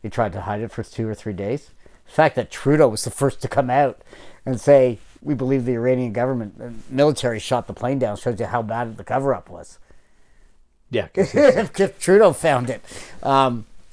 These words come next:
Speaker 1: and, uh,
Speaker 2: it had to be laid out on his plate.
Speaker 1: Yeah, so, I mean, it's, we believe that the guy who shot the missiles has been killed, and this was just a, so, a,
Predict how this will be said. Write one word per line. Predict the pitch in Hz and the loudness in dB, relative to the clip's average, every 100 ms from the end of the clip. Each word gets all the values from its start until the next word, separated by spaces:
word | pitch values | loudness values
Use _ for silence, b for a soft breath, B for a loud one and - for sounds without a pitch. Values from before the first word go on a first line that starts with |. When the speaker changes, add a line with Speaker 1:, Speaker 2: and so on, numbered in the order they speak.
| - - - | -20 -18 0
Speaker 1:
and, | 160 143 139 131 | 4 4 4 2
uh, | 131 127 | 4 4
Speaker 2:
it | |
had | 113 127 | 4 2
to | - | 2
be | 117 | 0
laid | 107 110 107 | 2 2 2
out | 101 95 | 0 -2
on | 95 | -6
his | 87 | -10
plate. | - 104 85 82 | -8 -6 -6 -4
Speaker 1:
Yeah, | 135 110 | -2 -2
so, | 104 - 139 | 0 4 6
I | 135 | 6
mean, | 143 139 | 4 2
it's, | 139 135 - | 0 -2 -8
we | 151 | -4
believe | 143 131 127 123 104 | -2 -2 -2 -2 -4
that | 113 107 - 101 | -6 -8 -14 -14
the | - 113 | -8 -4
guy | 113 113 | -2 -2
who | 113 | -2
shot | 107 113 104 | -4 -6 -6
the | 104 | -8
missiles | 101 - 107 87 - - | -10 -10 -12 -12 -18 -18
has | 104 - | -16 -12
been | 98 | -12
killed, | - 95 131 | -10 -8 -6
and | 143 123 | -4 -4
this | 117 | -6
was | 123 113 | -8 -8
just | 117 - | -8 -6
a, | 113 107 107 | -4 -4 -6
so, | 98 - 113 | -8 -4 -4
a, | 113 117 | -4 -8